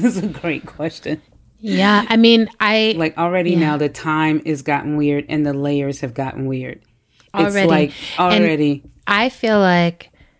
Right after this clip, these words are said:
Speaker 2: I don't wanna rush the readers on this. I don't wanna rush the readers on this, but I feel like you can tell almost immediately when a relationship begins if it's got abusive elements to it. And we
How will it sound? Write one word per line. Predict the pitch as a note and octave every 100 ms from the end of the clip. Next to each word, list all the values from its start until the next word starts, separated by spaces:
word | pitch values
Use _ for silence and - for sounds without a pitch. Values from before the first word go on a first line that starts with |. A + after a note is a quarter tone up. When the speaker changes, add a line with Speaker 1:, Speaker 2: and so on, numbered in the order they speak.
| _
Speaker 2:
I | F#3+ F#3
don't | G3
wanna | G3 F3
rush | E3+ E3 -
the | - D3+
readers | C#3+ C#3 D3+ E3 -
on | E3
this. | E3 -
I | E3+
don't | E3
wanna | E3+
rush | E3 D#3
the | - D#3
readers | D#3 D#3 D#3
on | D#3
this, | D#3 D3+ -
but | E3 -
I | F3 F#3
feel | - F3+ E3
like | D#3 D3+ D3+ D#3 - _ _ _ _
you | G#3 G#3
can | A3+
tell | F3+ - F3+ E3+ D#3+
almost | - F3 F3 F3
immediately | E3+ E3 E3 E3 D#3+
when | D#3
a | D#3
relationship | D#3 D#3+ D3+ - - E3+
begins | D#3+ - D#3 E3 F#3 F3+
if | F3
it's | E3+ _ _ -
got | - F3 D#3+
abusive | E3 E3+ D#3+ D#3+
elements | D#3 D#3 E3+ F3 -
to | - F#3
it. | F#3 - _ _ _ _ - _ _
And | E3+ D#3+ D#3 D#3 D3+ D#3 E3+
we | E3 D#3+ D#3 -